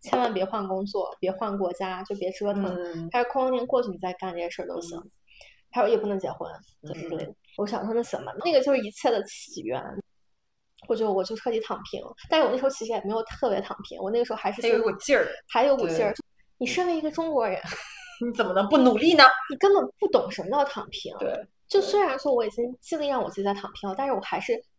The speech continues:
Speaker 1: 疯狂地
Speaker 2: 你还是勤快。我觉得中国人最懒的时候都比荷兰人勤快。
Speaker 1: 对，就我真的特别地喜-，喜欢鞭策自己，再加上我是个月亮处女座，
Speaker 2: 嗯。嗯。
Speaker 1: 我就每，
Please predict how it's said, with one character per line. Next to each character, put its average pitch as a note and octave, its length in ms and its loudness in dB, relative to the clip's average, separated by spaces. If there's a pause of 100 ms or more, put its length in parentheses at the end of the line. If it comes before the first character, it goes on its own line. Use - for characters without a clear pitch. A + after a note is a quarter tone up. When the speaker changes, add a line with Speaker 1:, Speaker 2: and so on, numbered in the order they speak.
(100)
Speaker 1:
疯 C#4 160 2
狂 F#3+ 220 -2
地 F#3+ 60 2
Speaker 2:
你 - 40 6
还 B4 60 4
是 - 80 2
勤 - 300 -2
快。 F#3 180 -2 (180)
我 G#3 140 4
觉 A3 80 8
得 D#4+ 100 8
中 F4+ 140 2
国 F#4 80 6
人 F4 100 6
最 F#4 160 0
懒 C4 300 2
的 G3 80 -8
时 G3+ 100 -6
候 G3 60 -4
都 G#3 80 -4
比 F#3 100 -2
荷 F3+ 160 0
兰 F3 160 4
人 E3 120 -6
勤 - 260 -16
快。 - 160 -18
Speaker 1:
对， A#3 200 4 (140)
就 F#4 140 4
我 C#4+ 160 4
真 C#4+ 160 -4
的 D4+ 60 0
特 D4 180 -4
别 G#3 160 0
地 G3 260 2 (520)
喜-， - 180 -20
喜 - 200 -8
欢 G3+ 220 -2
鞭 A#3+ 160 0
策 B3 160 -4
自 G3 100 -8
己， - 120 -16
再 A#3 220 -6
加 A#3+ 100 -8
上 A3+ 120 -4
我 G3+ 40 -6
是 G3+ 100 -10
个 A3 60 -6
月 A3+ 100 -2
亮 G3+ 200 -4
处 A3+ 120 -10
女 G3 120 -6
座， - 200 -8 (120)
Speaker 2:
嗯。 F#3 60 -16
嗯。 F#3+ 80 -20 (220)
Speaker 1:
我 G#3 80 -4
就 B3+ 80 0
每， B3+ 300 -2